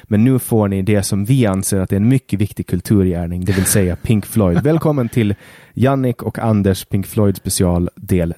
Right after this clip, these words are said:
Speaker 1: tre.
Speaker 2: Och jag sa väl också i början på del två att, nej, det blir bara två delar. Men det var, vi började ju faktiskt i första avsnittet, förra, förra avsnittet av samtal och prata om,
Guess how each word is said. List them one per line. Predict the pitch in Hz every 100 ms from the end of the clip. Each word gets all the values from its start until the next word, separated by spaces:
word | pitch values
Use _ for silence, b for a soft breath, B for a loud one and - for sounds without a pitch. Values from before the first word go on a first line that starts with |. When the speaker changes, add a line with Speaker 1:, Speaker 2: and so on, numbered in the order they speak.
| -
Speaker 1:
tre. | - 110 80 -
Speaker 2:
Och | - 151
jag | 170 143
sa | - 170 233
väl | 220 190
också | - - - -
i |
början | 165 - 190 151 147
på | 156
del | 151 139
två | - 156
att, | 123
nej, | 117 113
det | 123
blir | 120 156 123
bara | 113
två | 113 - 110
delar. | 113 110 101 110
Men | 135
det |
var, | 165 175
vi | 143 151 160
började | 185 156 185 202
ju | 170
faktiskt | 151 - 139 -
i | 131 B B B B B -
första | - 165 - - 185
avsnittet, | 139 - 131 107 117
förra, | - 156 120
förra | 156 160
avsnittet | 139 - 131 -
av | 135
samtal | - 135 120 147 131
och | 123
prata | 143 120 -
om, | 131 127